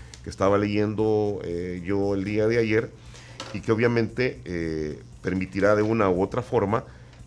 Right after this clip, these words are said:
que esto, eh, sea, eh,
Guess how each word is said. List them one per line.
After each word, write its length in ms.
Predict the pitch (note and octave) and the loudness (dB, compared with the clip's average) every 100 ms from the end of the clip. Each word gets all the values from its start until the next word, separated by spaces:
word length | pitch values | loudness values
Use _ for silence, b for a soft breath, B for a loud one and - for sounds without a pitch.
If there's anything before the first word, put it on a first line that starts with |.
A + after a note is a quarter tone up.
| - - | -20 -2
que 520 | A2 A#2 A#2 - F#2+ | 2 2 0 -2 -4
esto, 520 | F#2+ - A2 A2 G#2+ - | -4 -4 -2 0 -2 -4
eh, 460 | F2+ F2 E2 D#2+ - | -6 -4 -4 -6 -6
sea, 720 | - A2 G#2+ A2+ A2+ G2+ F2+ - | -2 4 6 6 4 0 -2 -4
eh, 500 | F2 D#2+ D#2 D2+ | -4 -4 -4 -8